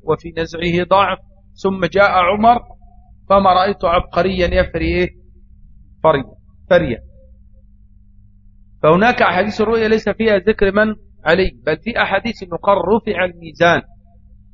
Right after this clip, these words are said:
وهذا قد يستفاد منه عدم وجود نص على من؟ على استخلاف علي. كيف الجواب؟ هم؟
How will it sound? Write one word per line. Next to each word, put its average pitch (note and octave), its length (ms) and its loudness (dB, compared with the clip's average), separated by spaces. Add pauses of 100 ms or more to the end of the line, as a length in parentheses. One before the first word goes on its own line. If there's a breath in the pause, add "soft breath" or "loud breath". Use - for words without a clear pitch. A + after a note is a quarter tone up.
(500)
وهذا G#3 420 2
قد G3 240 0
يستفاد F#3 500 0
منه G3 380 -2
عدم F#3 300 2
وجود F#3 300 -6
نص G3+ 280 0
على E3 240 -2
من؟ F#3 240 -2 (1080)
على F3 180 2
استخلاف D#3 540 -4
علي. C3+ 320 -4 (260)
كيف G3 260 0
الجواب؟ D3+ 460 2 (920)
هم؟ D#3+ 100 -8